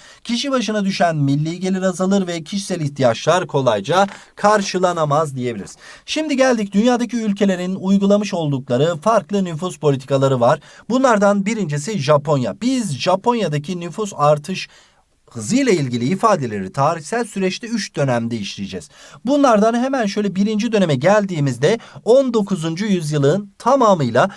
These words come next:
yirminci yüzyılın başlarını kapsayan bir dönemdir. Ve bu dönemde Japon liderler aileleri çok çocuklu olmaları konusunda teşvik ederek aile planlamasına karşı çıkmışlardır. O zaman bin dokuz yüzlü yıllardan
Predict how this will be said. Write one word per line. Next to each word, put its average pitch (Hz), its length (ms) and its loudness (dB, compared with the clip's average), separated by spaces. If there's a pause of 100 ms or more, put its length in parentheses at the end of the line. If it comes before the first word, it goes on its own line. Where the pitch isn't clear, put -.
(160)
yirminci 240 540 2
yüzyılın 196 520 0
başlarını 202 480 0
kapsayan 196 640 -2
bir 196 220 -2
dönemdir. 151 500 2 (240)
Ve 208 140 4
bu 285 120 -4
dönemde 143 500 2
Japon 165 500 0
liderler 202 540 0
aileleri 175 680 -2
çok - 440 -8
çocuklu 170 540 -6
olmaları 139 480 0
konusunda 143 540 -4
teşvik 131 400 -6
ederek 202 400 2 (300)
aile 139 380 2
planlamasına 160 640 -2
karşı 131 400 -4
çıkmışlardır. 113 720 -6 (280)
O 175 100 0
zaman 208 240 2
bin 165 200 0
dokuz 175 380 -2
yüzlü 175 260 -8
yıllardan 143 720 2